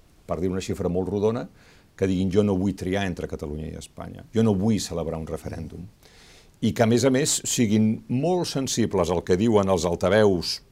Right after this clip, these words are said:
oficials, oficiosos, mm, privats, en fi, el que sigui de Madrid,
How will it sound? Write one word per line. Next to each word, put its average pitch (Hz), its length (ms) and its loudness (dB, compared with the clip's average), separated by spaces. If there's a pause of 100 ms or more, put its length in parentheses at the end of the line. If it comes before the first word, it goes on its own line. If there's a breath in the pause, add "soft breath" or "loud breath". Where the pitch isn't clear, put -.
(240)
oficials, 110 720 0
oficiosos, 110 960 0
mm, 85 500 -2
privats, 107 680 2
en 104 80 -4
fi, 127 100 2
el 104 80 6
que 104 140 2
sigui 95 260 0
de 90 140 0
Madrid, 160 320 0